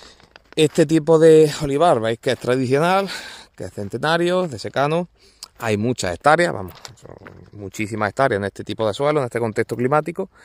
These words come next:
¿Por qué? Pues porque son, o han sido, o son ambas cosas rentables. A ver, donde nosotros veamos olivar tradicional de secano en producción, o sea, cuidado,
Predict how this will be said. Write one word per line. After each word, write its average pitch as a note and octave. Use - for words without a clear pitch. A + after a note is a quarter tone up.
¿Por A#2
qué? D#3+
Pues F2
porque F#2
son, G#2+
o A#2
han G#2+
sido, C3+
o A#2+
son C#3+
ambas G2+
cosas C3
rentables. F#2+
A -
ver, F#2+
donde A#2
nosotros D3+
veamos D#3+
olivar C#3+
tradicional A#2
de G#2
secano F#2
en A#2
producción, A#2
o -
sea, G#2+
cuidado, C3+